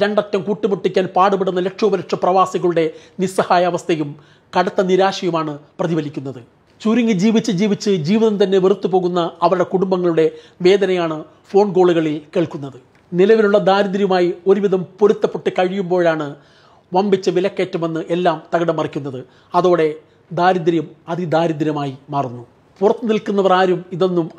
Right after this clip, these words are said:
അറിയുന്നില്ലെന്നേ ഉള്ളൂ. നാട്ടുകാരുടെ അത്ര നല്ല രീതിയിലല്ല ഒരു വലിയ വിഭാഗം ഗൾഫ് കുടുംബങ്ങളും ഇപ്പോൾ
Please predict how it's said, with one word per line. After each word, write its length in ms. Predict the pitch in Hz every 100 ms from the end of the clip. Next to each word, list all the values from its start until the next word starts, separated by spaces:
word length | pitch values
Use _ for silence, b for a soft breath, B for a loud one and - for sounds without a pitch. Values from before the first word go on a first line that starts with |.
| 170
അറിയുന്നില്ലെന്നേ 560 | 196 196 175 170 165 147
ഉള്ളൂ. 180 | 139 127 - b b -
നാട്ടുകാരുടെ 640 | 170 185 - 196 180 180 175
അത്ര 160 | 180 160 151 - 165
നല്ല 160 | 180 185 170
രീതിയിലല്ല 460 | 190 190 180 180 170 143 b b b -
ഒരു 100 | 175 165
വലിയ 200 | 175 214 180
വിഭാഗം 360 | 156 160 160 160 160
ഗൾഫ് 200 | 180 175
കുടുംബങ്ങളും 460 | 170 160 160 147 143 - -
ഇപ്പോൾ 240 | 147 170